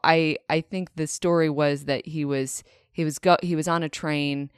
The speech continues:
and he was kicked off for, like, rabble rousing after, after being drunk.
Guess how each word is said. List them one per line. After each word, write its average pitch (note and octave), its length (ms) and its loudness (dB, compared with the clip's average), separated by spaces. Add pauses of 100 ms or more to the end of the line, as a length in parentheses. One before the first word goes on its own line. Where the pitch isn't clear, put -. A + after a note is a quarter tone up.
(320)
and C3+ 540 -2
he C#3+ 260 -6
was C3+ 500 -4 (180)
kicked - 320 -6 (120)
off C3+ 520 0 (360)
for, C3+ 560 -2
like, C3+ 340 -4 (220)
rabble E3+ 500 8
rousing C#3+ 680 0 (120)
after, C#3+ 540 -2
after D3+ 320 -2
being D3 260 -4
drunk. C#3 540 -6